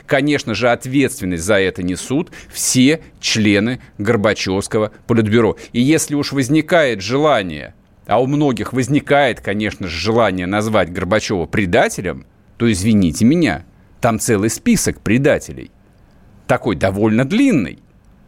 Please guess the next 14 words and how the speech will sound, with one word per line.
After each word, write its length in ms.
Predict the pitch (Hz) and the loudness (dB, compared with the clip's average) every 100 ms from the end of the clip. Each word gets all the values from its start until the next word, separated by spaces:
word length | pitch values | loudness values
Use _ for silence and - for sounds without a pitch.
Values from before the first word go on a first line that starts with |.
| - - - - - - | -20 -20 -20 -20 -8 0
То 100 | 139 | 0
есть 140 | - | 2
порядка 400 | 165 170 143 - | 0 2 0 -4
пятнадцати 580 | - 160 170 156 - 110 | -6 -2 2 0 0 -6
человек 280 | - 127 117 | -4 -2 -2
членов 380 | - 202 160 - | 0 0 0 -2
политбюро, 800 | 113 92 82 87 78 87 131 - - - - - - - - - | -4 -2 -2 -2 2 2 0 -4 -20 -20 -20 -20 -20 -20 -18 -4
а 160 | 117 | -2
ещё 240 | 135 - 214 | 0 -2 -2
Центральный 560 | 175 160 160 196 185 | -2 0 2 2 0
комитет, 720 | 165 160 151 131 - 92 110 127 | -2 0 0 -2 -4 -2 -2 0
больше 380 | 135 156 - | 0 0 -2
ста 300 | 135 - 151 | -6 0 0
человек, 680 | 143 139 139 131 131 123 - | 0 -4 -2 -2 -4 -10 -12